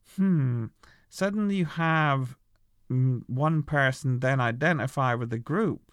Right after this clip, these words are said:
right? You wouldn't think to yourself, "I'm gonna then identify myself with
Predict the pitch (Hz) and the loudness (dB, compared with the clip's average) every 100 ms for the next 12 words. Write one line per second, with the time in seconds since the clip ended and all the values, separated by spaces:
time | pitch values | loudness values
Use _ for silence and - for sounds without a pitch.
0 | - 139 139 190 262 208 - - - - | -12 -2 -2 -2 -4 -8 -12 -20 -20 -16
1 | - 143 202 196 156 160 143 139 135 147 | -6 -2 0 -2 -2 -4 -2 -4 -4 0
2 | 135 127 120 - - 131 135 147 156 131 | 2 2 0 -8 -6 -2 0 0 2 0
3 | 120 131 139 139 127 120 - - 117 117 | 2 4 4 2 0 -4 -8 -6 -4 2
4 | 147 143 123 - 123 117 117 113 - 139 | 2 2 -2 0 0 2 0 -4 -2 0
5 | 123 - 127 139 | 0 -2 -4 -4